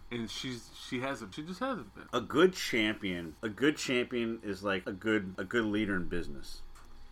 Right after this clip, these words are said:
Speaker 2: Because they, they, they, they should be held to a higher esteem. You have to, you have to be able to carry yourself, whether you're, whether you're a heel, a face, a big talent, a small talent. You have to carry yourself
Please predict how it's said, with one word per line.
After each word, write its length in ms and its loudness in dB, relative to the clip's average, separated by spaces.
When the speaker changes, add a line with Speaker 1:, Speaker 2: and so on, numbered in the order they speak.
Speaker 2:
Because 280 2
they, 140 4
they, 180 0
they, 200 -2
they 120 0
should 220 -4
be 100 0
held 280 2
to 120 0
a 40 2
higher 260 0
esteem. 560 -6
You 160 -2
have 400 4
to, 480 0
you 100 -2
have 220 4
to 100 -4
be 140 4
able 120 6
to 60 0
carry 440 2
yourself, 520 0
whether 300 6
you're, 160 0
whether 260 2
you're 300 2
a 140 -6
heel, 500 2
a 80 -4
face, 640 0
a 60 -2
big 320 2
talent, 500 2
a 60 -10
small 360 0
talent. 380 -2
You 100 -4
have 160 -2
to 60 -6
carry 360 0
yourself 520 0